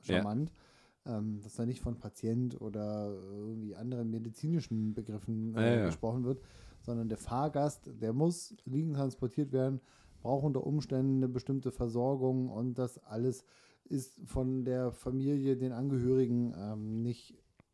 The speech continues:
Speaker 2: umzusetzen.
Speaker 1: Oder nicht
Speaker 2: In
Speaker 1: zu bewerkstelligen auf irgendeine Art und Weise.
Speaker 2: Auf, auf verschiedene, also sei es finanziell, sei es einfach nur die Mittel, die fehlen.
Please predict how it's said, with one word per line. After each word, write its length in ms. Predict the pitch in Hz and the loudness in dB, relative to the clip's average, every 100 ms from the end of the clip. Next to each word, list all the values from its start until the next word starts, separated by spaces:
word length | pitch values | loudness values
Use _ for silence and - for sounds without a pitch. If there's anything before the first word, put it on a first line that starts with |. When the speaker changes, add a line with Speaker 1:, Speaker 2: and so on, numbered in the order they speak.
| _ _ | _ _
Speaker 2:
umzusetzen. 880 | - 185 - 117 113 113 143 156 170 - | 0 0 0 -2 -2 0 2 2 0 -4
Speaker 1:
Oder 160 | - 80 | -2 0
nicht 140 | 80 | 0
Speaker 2:
In 60 | 127 | 2
Speaker 1:
zu 100 | 110 | 2
bewerkstelligen 640 | 78 76 71 - 65 67 | 2 0 -4 -4 -6 -6
auf 120 | 65 - | -8 -10
irgendeine 300 | 135 135 123 | -8 -8 -8
Art 120 | 127 | -8
und 120 | 131 | -8
Weise. 140 | 123 | -4
Speaker 2:
Auf, 240 | 131 127 - | -2 -2 -4
auf 220 | 147 135 | -4 -2
verschiedene, 560 | - 139 - 175 180 156 | -2 -6 0 2 4 2
also 160 | 135 | 0
sei 160 | 127 135 | 0 2
es 240 | 160 - 147 | 2 0 -10
finanziell, 680 | - 165 170 165 160 151 147 | -4 0 2 2 4 4 4
sei 260 | 135 135 | 2 2
es 160 | 147 139 | 2 0
einfach 280 | - 139 143 | -2 -2 2
nur 120 | 139 | 2
die 140 | 131 | 4
Mittel, 360 | 131 135 170 185 | 4 2 4 4
die 140 | 156 | 4
fehlen. 540 | 156 - 143 151 156 | -2 2 4 6 4